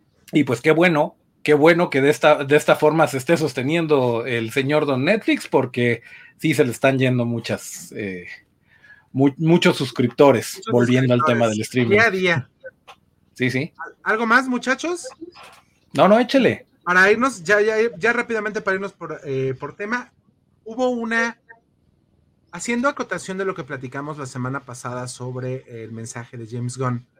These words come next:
Speaker 2: hubo algo de lo que no habló y se está haciendo muy viral. Recordemos que a finales del año pasado se tenía absolutamente la certeza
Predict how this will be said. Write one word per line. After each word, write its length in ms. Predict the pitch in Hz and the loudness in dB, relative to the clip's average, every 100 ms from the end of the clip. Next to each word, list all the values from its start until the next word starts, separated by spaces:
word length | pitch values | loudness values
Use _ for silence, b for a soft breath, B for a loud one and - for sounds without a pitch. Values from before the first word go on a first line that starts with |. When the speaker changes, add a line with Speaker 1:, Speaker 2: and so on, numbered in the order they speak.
| _ _ _ _ _ | _ _ _ _ _
Speaker 2:
hubo 320 | 175 156 175 175 | -10 -2 2 4
algo 300 | 165 156 156 | 4 2 -2
de 80 | |
lo 160 | 131 123 | -2 -4
que 100 | 123 | -4
no 100 | 123 | -2
habló 360 | 127 131 123 123 _ _ | -2 -2 -2 -6 _ _
y 120 | 131 123 | -18 -12
se 120 | 131 | -10
está 260 | 113 - | -10 -12
haciendo 320 | 123 131 123 123 | -12 -8 -6 -4
muy 200 | 120 113 | -6 -6
viral. 380 | 117 120 120 - _ _ _ _ _ _ _ | -6 -6 -6 -12 _ _ _ _ _ _ _
Recordemos 640 | 123 131 139 143 160 180 180 | -10 -4 -2 -2 -2 -4 -8
que 400 | 165 151 151 156 - | -6 -4 -4 -6 -12
a 260 | 135 139 | -6 -6
finales 460 | 135 139 127 131 131 | -6 -8 -6 -6 -6
del 120 | 123 | -6
año 180 | 123 131 | -6 -8
pasado 600 | 117 - 131 120 110 120 _ _ _ _ | -10 -12 -6 -6 -6 -12 _ _ _ _
se 260 | - - 127 | -12 -6 -6
tenía 720 | 131 127 131 135 139 147 139 _ _ _ | -4 -4 -2 -2 -4 -6 -10 _ _ _
absolutamente 1080 | 127 - 143 135 135 147 143 135 143 147 - _ _ _ _ _ | -16 -12 -6 -6 -6 -8 -8 -8 -8 -10 -12 _ _ _ _ _
la 300 | - 147 143 | -8 -2 -2
certeza 840 | 131 131 123 - 147 135 170 202 | -2 -6 -8 -10 -14 -8 -6 -8